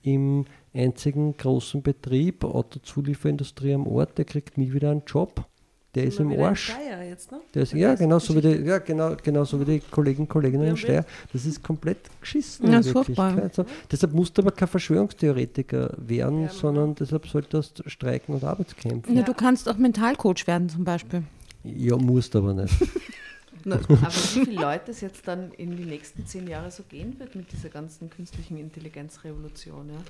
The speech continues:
Speaker 4: Wie viele Leute arbeitslos werden, zum Beispiel L-K-W-Fahrer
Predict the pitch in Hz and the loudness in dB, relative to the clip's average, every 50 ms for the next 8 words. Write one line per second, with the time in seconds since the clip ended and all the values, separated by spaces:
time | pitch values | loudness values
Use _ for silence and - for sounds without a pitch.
0 | - - - - - - - - - - - - - - 175 165 - - 185 185 | -20 -20 -20 -20 -20 -20 -20 -20 -20 -20 -20 -20 -20 -20 -20 -20 -20 -16 -16 -12
1 | 196 208 202 175 147 143 160 160 - 202 202 - - 180 214 254 247 - - 165 | -10 -10 -8 -8 -8 -10 -10 -12 -14 -16 -14 -12 -12 -12 -12 -12 -16 -14 -16 -16
2 | 160 - - 165 160 156 160 165 - - - - - 165 165 151 151 - - 180 | -16 -14 -16 -16 -14 -14 -14 -16 -16 -20 -20 -20 -18 -12 -12 -12 -12 -12 -14 -14
3 | 175 - - 185 196 - - 175 156 151 143 - 147 143 143 147 151 151 | -14 -12 -14 -14 -14 -14 -14 -12 -12 -12 -12 -12 -14 -14 -14 -14 -18 -18